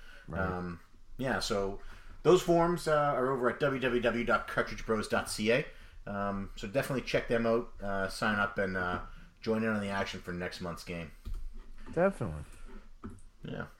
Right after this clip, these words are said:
Speaker 2: So, um,
Speaker 1: Yeah.
Speaker 2: I think that's it.
Speaker 1: That's it.
Speaker 2: Coming in under two hours for, uh, for Star Fox sixty-four.
Speaker 1: Nice.
Speaker 2: Yeah. Um, I wanna thank all of our guests. I'm gonna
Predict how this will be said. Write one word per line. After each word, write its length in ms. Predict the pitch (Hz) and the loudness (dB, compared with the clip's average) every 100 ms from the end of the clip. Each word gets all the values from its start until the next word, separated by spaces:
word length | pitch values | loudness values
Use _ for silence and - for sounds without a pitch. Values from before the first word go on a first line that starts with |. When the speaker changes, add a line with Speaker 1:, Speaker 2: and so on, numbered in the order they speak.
| - | -14
Speaker 2:
So, 300 | - 151 113 - - | 4 4 4 -6 -6
um, 360 | 113 120 120 214 | 0 2 2 2
Speaker 1:
Yeah. 220 | 262 160 - - | 2 0 -2 -10
Speaker 2:
I 60 | 95 | -2
think 140 | 180 | 2
that's 200 | - - | 4 6
it. 180 | 440 480 - - - - - | 6 4 -2 -6 -8 -10 -2
Speaker 1:
That's 220 | 123 - | -2 10
it. 360 | 180 370 330 - - | 12 12 10 6 -10
Speaker 2:
Coming 240 | - 139 165 | -4 0 2
in 100 | 185 | 2
under 160 | 175 | 2
two 280 | 127 - 185 | 0 6 8
hours 360 | 165 160 120 113 | 10 8 6 2
for, 320 | - 123 120 | 0 2 4
uh, 160 | 120 117 | 6 6
for 120 | 113 | 4
Star 240 | 110 127 139 | -4 0 2
Fox 240 | 143 143 | 4 2
sixty-four. 600 | 151 - 135 147 180 240 - - - | 0 -6 -4 2 2 2 -6 -20 -14
Speaker 1:
Nice. 520 | 117 156 254 139 - - | -4 0 2 2 0 0
Speaker 2:
Yeah. 320 | 113 190 113 - - - | 2 2 0 -4 -14 -6
Um, 560 | 120 143 143 147 143 135 - _ _ _ _ | 2 6 8 6 2 -2 -6 _ _ _ _
I 60 | 139 | 2
wanna 140 | 156 | 2
thank 240 | 147 160 156 | 4 4 8
all 100 | 156 | 6
of 80 | |
our 80 | 139 | 6
guests. 320 | 123 151 - | 6 4 4
I'm 140 | 156 127 | -2 4
gonna 320 | 120 117 113 | 6 6 4